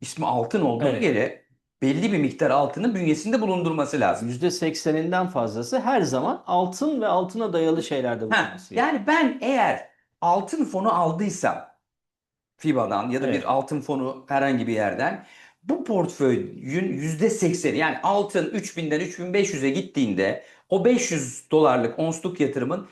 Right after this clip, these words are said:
Speaker 1: minimum
Speaker 2: En kötü yüzde seksenini
Speaker 1: senini
Speaker 2: yansıtması lazım.
Speaker 1: yansıtması lazım.
Speaker 2: Evet.
Speaker 1: Değil mi?
Speaker 2: Evet.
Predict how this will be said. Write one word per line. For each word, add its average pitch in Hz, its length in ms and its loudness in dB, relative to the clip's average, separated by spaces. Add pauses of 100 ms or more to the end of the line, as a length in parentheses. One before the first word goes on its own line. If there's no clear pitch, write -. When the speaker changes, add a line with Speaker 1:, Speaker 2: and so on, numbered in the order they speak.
(120)
Speaker 1:
minimum 175 720 4
Speaker 2:
En 196 200 0
kötü 185 220 0
yüzde 175 240 2
seksenini 180 500 2
Speaker 1:
senini 262 180 6
Speaker 2:
yansıtması 202 640 0
lazım. 214 80 4
Speaker 1:
yansıtması 156 440 0
lazım. 107 280 2
Speaker 2:
Evet. - 120 -14 (180)
Speaker 1:
Değil 269 100 2
mi? 226 240 -2
Speaker 2:
Evet. 117 140 -8